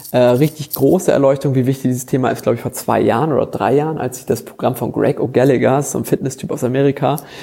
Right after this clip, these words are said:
gekauft hab. Und da zum Beispiel das erste Mal drinne war, sein Essen zu tracken, seine, äh, Sporteinheiten zu tracken.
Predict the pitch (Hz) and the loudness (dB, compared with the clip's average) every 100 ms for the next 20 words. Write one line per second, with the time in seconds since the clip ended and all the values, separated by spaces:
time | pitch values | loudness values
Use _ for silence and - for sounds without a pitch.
0 | - - - 120 131 117 - 135 - 120 | -18 -6 -2 2 2 0 0 -2 -2 -2
1 | 127 131 135 - 123 123 - 113 135 - | 0 2 0 -2 -2 -2 -2 -2 0 0
2 | 123 127 120 117 120 110 - 127 - 135 | -2 0 2 0 0 -2 -2 -4 -2 -4
3 | - - - 120 120 123 123 117 - - | -4 -6 0 0 0 -2 -4 -6 -14 -20
4 | - - 113 113 113 113 120 - - 117 | -18 -4 0 2 2 2 0 -6 0 4
5 | 139 - 123 131 127 123 - - - 120 | 4 0 -4 0 -2 -2 -12 -8 0 0
6 | - 120 120 | 0 -6 -6